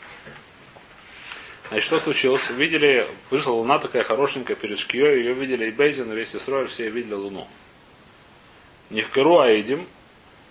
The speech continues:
вело и вспиду ламад м-, вело и всику ламар микудыш. Значит, здесь говорит Гмара, э, объясняет, что это две. То есть первая вещь, Рау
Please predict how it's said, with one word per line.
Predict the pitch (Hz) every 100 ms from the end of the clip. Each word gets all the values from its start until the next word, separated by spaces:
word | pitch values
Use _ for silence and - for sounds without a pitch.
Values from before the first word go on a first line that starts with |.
| - - 101
вело | 110 139 170
и | 151
вспиду | 120 - - 156 147
ламад | 127 143 135
м-, | 120
вело | 113 110 104 110 135
и | 151 123 120
всику | 117 - 160 139
ламар | 123 127 131
микудыш. | 120 - 101 76
Значит, | 92 104
здесь | 127 143
говорит | 139 139
Гмара, | 127 135 123 135 - - - - - - - -
э, | 101 101 101
объясняет, | 98 104 139 127
что | 120
это | 110
две. | 110 117 92
То | - -
есть | 98 -
первая | 147 143
вещь, | 139 -
Рау | 131 139 120